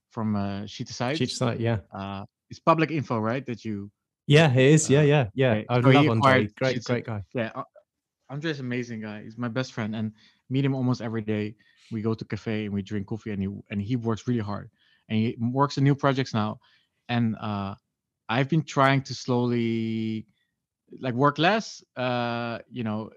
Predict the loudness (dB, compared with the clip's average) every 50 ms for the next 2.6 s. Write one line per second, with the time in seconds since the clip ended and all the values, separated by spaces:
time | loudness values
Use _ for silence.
0 | _ -12 -10 -10 -6 -4 -2 -2 -2 -2 -4 -4 -4 -4 -6 -8 _ -10 -6 -6
1 | -4 -6 -6 _ _ _ _ _ _ _ _ _ -14 -12 -10 -10 -10 -6 -4 -2
2 | 0 0 0 0 -2 -2 -4 -4 -6 -8 -12 -18